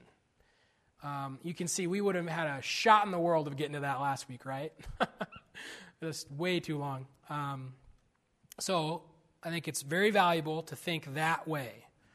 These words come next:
that God uses these trials to transform me. Is he working like this in your life?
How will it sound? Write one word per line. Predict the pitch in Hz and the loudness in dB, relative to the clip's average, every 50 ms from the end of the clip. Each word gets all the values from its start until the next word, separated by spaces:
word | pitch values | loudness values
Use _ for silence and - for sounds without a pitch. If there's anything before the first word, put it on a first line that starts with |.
| _ _ _ _ _ _ _ _ _ _ _ _ _ - | _ _ _ _ _ _ _ _ _ _ _ _ _ -14
that | 147 135 - 139 | -14 -12 -10 -6
God | 139 151 151 160 175 180 180 180 170 151 | -2 0 2 2 2 2 2 0 -2 -4
uses | 147 160 165 170 165 151 165 165 151 135 | -4 -4 -4 -4 -4 -4 -4 -4 -6 -6
these | 135 151 165 165 160 | -6 -6 -6 -6 -6
trials | - - 160 151 151 151 151 147 147 - | -6 -4 -2 -2 -2 -2 -2 -4 -6 -8
to | - 147 | -12 -12
transform | - - - 147 139 - - - 151 147 139 135 123 | -12 -12 -10 -10 -10 -10 -10 -8 -6 -6 -6 -6 -8
me. | 120 113 113 - _ - | -10 -12 -14 -16 _ -6
Is | 160 170 185 170 - | -2 -2 0 0 0
he | - 190 185 180 | -2 -2 -2 0
working | 165 170 175 165 - 180 175 170 165 | 0 0 0 -2 -2 -4 -4 -4 -4
like | 160 160 160 156 - | -4 -4 -4 -6 -6
this | 160 160 151 - - | -8 -8 -8 -8 -8
in | 160 151 | -8 -8
your | 151 151 151 | -6 -6 -6
life? | 143 143 143 143 143 139 - - | -6 -6 -6 -6 -6 -8 -12 -18